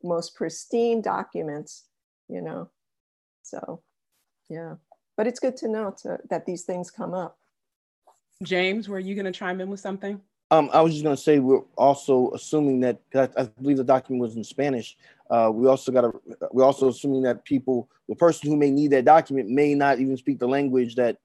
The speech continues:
Speaker 3: that the document is in. So, um, that, that adds another layer of complexity, um, to handwriting sometimes, you know.
Speaker 1: Right.
Speaker 3: Those of us who
Speaker 1: Right.
Speaker 3: are English speakers, you know, we're, we're so used to everything being in English. Well,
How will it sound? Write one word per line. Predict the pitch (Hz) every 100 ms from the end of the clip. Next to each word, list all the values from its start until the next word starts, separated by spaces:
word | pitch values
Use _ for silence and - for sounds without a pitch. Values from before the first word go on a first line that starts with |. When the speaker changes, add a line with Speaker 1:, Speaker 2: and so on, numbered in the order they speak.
| _ -
Speaker 3:
that | 113
the | 117
document | 127 120 120 113
is | 110 139
in. | 120 101
So, | 117 113 101 _ _ _ -
um, | 110 113
that, | 120
that | 123 127
adds | 123 113
another | 123 120
layer | 120 113
of | 110
complexity, | 104 135 123 - 113 104 - _ _ -
um, | 113 107 104
to | 143
handwriting | 131 120 110 110 107
sometimes, | - 107 113 85 101 - _
you | 113
know. | 101
Speaker 1:
Right. | 165 156 - _ _ 127
Speaker 3:
Those | 131
of | 123
us | 120
who | 127
Speaker 1:
Right. |
Speaker 3:
are | -
English | 143 127
speakers, | - 120 117 117 - _ _ _
you | 117
know, | 113
we're, | 113 120
we're | 107 123
so | 123 123
used | 120 127 - 127
to | 120 123
everything | 127 120 123
being | 120 117
in | 120
English. | 151 147 143 -
Well, | 247 302 311 320 269